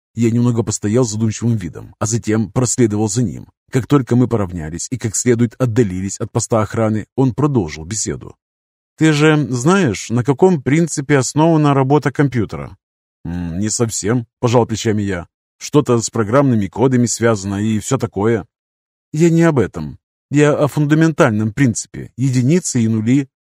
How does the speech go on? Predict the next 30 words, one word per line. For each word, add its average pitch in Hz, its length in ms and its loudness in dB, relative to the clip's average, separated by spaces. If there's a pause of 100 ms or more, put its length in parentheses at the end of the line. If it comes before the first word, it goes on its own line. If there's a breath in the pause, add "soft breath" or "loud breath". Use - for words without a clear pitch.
Ты 139 120 2
знаешь, 160 360 2
что - 300 2
они 131 180 4
означают 139 640 2
на 139 240 2
физическом 143 640 -2
уровне?" 82 480 0 (460)
"Это 117 260 -2
что, 82 420 -6
проверка 113 440 0
на 117 100 0
знание 117 360 0
школьной 123 440 2
программы 117 460 0
по 117 120 0
информатике?" 117 760 -2 (460)
"Я 139 160 2
просто 139 440 0
хочу 123 420 -2
знать, 101 480 -6 (120)
понимаешь 160 600 2
ли 117 100 0
ты - 220 0
это, 101 300 -2
или 135 260 0
мне 160 220 2
начинать 151 500 0
с - 80 -10
самых 127 460 0